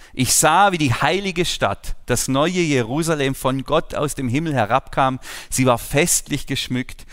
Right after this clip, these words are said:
wie eine Braut für ihren Bräutigam.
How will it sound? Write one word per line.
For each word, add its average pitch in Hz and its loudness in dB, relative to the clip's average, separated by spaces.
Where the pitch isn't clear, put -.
wie 123 -2
eine 107 0
Braut 98 -4
für - -12
ihren 104 -2
Bräutigam. 92 -8